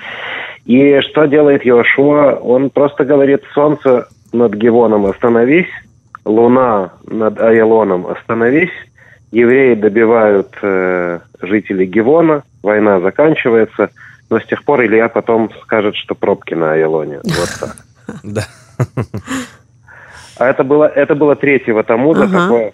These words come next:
Speaker 2: То есть
Speaker 1: такое
Speaker 2: зарождение
Speaker 1: отношение.
Speaker 2: пробок на Айалоне началось тогда.
Speaker 3: Да.
Speaker 1: <laughs> Да. А еще в этот день, э, третьего Таммуза, но уже спустя много лет, двадцать пять лет назад,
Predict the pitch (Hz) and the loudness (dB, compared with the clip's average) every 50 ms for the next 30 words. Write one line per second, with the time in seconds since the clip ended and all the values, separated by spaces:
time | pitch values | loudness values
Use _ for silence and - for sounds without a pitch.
0 | _ _ - 104 104 117 110 123 139 143 143 139 135 160 156 147 135 131 117 117 | _ _ -6 -2 0 0 2 2 2 2 2 2 2 2 4 4 2 2 2 2
1 | 143 139 117 104 95 - 101 104 104 107 117 123 143 170 170 143 117 104 98 - | 2 2 2 0 -2 -4 -2 -2 0 0 0 0 0 0 0 -2 -4 -4 -2 0
2 | 120 123 123 - - - - 147 135 113 104 - - 185 170 123 98 - - 143 | 0 0 0 0 0 0 0 0 0 0 0 0 0 0 0 -2 -2 -4 -4 -4
3 | - - - - - - - 123 - - - 104 107 107 104 95 - - - - | -6 -6 -6 -10 -8 -6 -6 -6 -6 -8 -6 -2 0 0 0 0 -4 -8 -14 -12
4 | - - - - - - - - - - - 123 127 127 127 123 123 120 123 123 | -12 -10 -10 -10 -8 -8 -8 -10 -8 -4 -2 -2 0 0 0 0 0 -2 -4 -6
5 | - - 120 - - - - 156 160 165 165 160 156 147 - 143 135 127 147 147 | -12 -18 -20 -20 -18 -14 -12 -10 -8 -8 -8 -8 -8 -8 -8 -8 -8 -4 -4 -4
6 | 147 147 147 143 143 139 135 131 127 123 - - 139 131 - 131 113 117 - 127 | -4 -4 -2 -2 0 0 0 0 -2 -2 -2 -2 -2 -2 -2 -4 -4 -2 -2 0
7 | 135 156 143 123 120 120 117 117 110 117 - - - 107 - 123 117 113 113 117 | 0 0 0 0 0 0 0 -2 -2 -4 -8 -12 -18 -10 -6 -4 -4 -2 0 0
8 | 110 101 120 113 147 170 175 139 107 113 120 117 - - - 117 - - 113 107 | 0 0 0 2 2 2 0 0 -2 -2 -2 -2 -2 -2 -4 -2 0 -2 -2 -2
9 | - 120 113 110 123 139 143 131 | -2 -2 -2 0 2 2 0 0